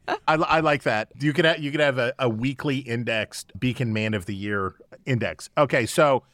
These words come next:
but the, the thing with these rankings is what they end up doing is it's a little of this and a little of that and a little to please, when you have an audience that is, you want to be diverse,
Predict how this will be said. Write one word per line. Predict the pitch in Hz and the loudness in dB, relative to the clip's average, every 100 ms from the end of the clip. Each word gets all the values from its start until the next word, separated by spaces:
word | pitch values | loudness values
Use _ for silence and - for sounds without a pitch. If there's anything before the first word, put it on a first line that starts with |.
| _ _ - | _ _ 0
but | 147 131 | 0 0
the, | 131 135 139 | 0 0 0
the | 127 131 | -4 -4
thing | - 190 160 | 0 2 2
with | 127 | 0
these | - 120 113 - | 0 0 0 -4
rankings | 120 107 101 113 85 90 - - _ _ _ _ _ - | -2 0 0 -4 -8 -10 -14 -16 _ _ _ _ _ 0
is | 120 | 0
what | 131 127 | 2 2
they | 139 113 | 2 0
end | 113 | 0
up | 101 - | -2 -2
doing | 110 101 98 | -2 -2 -4
is | 90 87 - - _ _ _ _ _ _ _ | -4 -6 -10 -16 _ _ _ _ _ _ _
it's | 131 120 - - - - | 0 0 -2 -12 -10 -4
a | |
little | 104 101 95 | -2 -2 -2
of | 92 | -4
this | 139 180 170 - | 2 2 2 -2
and | 120 | -4
a | |
little | 113 107 | -2 -2
of | 101 | -4
that | 110 107 104 | -4 -4 -4
and | 95 | -8
a | |
little | 95 98 107 123 - | -8 -10 -10 -12 -6
to | 131 | -8
please, | - 185 190 190 175 - | -2 0 2 0 -2 -4
when | 135 139 | -4 0
you | 143 | 2
have | 127 | 2
an | 147 | 2
audience | 190 185 175 160 - | 2 0 -2 -4 -8
that | - 113 | -6 -4
is, | 110 104 - | -4 -6 -8
you | 127 110 | -8 -6
want | 104 135 | -4 -6
to | 131 | -4
be | 127 | -8
diverse, | 110 101 113 107 - | -8 -4 -2 -2 -6